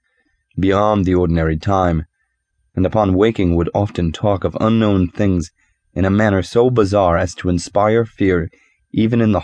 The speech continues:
hearts of an unimaginative populace. Not that his form of language was at all unusual,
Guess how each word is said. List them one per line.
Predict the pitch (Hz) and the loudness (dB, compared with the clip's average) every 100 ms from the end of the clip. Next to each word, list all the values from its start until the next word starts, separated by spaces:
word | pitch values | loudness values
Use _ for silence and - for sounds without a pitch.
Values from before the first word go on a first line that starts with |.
| - | 0
hearts | 101 107 | 0 0
of | - | -2
an | 87 87 | -2 -2
unimaginative | 101 110 98 95 101 95 92 95 82 | -2 0 2 0 0 -2 -2 -4 -6
populace. | - 101 - 90 82 - - _ _ _ _ _ _ _ _ _ _ _ _ _ | -4 -4 -2 -4 -4 -8 -18 _ _ _ _ _ _ _ _ _ _ _ _ _
Not | - 101 180 | -2 2 0
that | 160 107 | 0 0
his | 95 - | -2 -2
form | - 104 92 | -2 0 0
of | 82 | 0
language | 85 95 98 87 82 78 | 0 0 2 2 0 0
was | 85 80 | -2 0
at | 85 | 0
all | 87 123 101 80 | 2 2 2 2
unusual, | 80 85 117 101 71 | 0 0 0 -4 -8